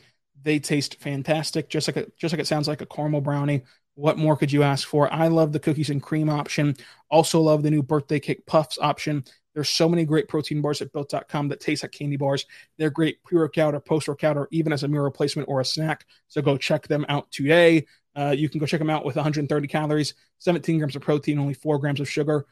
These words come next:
You're gonna wanna get your hands on these Built Bars that are covered in one hundred percent real chocolate on the outside. Make sure you check it out today, built dot com. Promo code locked fifteen, fifteen percent off of your next order.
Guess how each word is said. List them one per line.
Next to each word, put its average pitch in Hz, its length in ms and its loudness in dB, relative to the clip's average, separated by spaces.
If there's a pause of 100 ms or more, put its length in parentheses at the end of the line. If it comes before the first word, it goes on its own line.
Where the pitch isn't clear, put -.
(180)
You're 151 120 -16
gonna 156 120 0
wanna 147 140 0
get 143 160 -2
your 139 80 -2
hands 147 180 -2
on 147 60 -2
these 143 160 -2
Built 156 200 -4
Bars 147 220 2
that 147 80 -2
are 139 80 -2
covered 156 340 0
in 156 120 0
one 151 100 -2
hundred 160 180 -2
percent 156 300 -4
real 156 160 2
chocolate 156 400 -2
on 151 80 -2
the 151 120 0
outside. 190 600 4 (400)
Make 196 180 0
sure 196 120 10
you - 40 4
check 185 140 0
it 180 40 4
out 151 80 0
today, 151 240 2
built 165 240 2
dot - 200 0
com. 143 320 -4 (320)
Promo 185 160 6
code 165 160 4
locked - 160 0
fifteen, 143 380 -2
fifteen 160 520 -4
percent 156 380 -2
off 143 260 0
of 135 140 -4
your 143 300 2
next 139 300 0
order. 160 300 2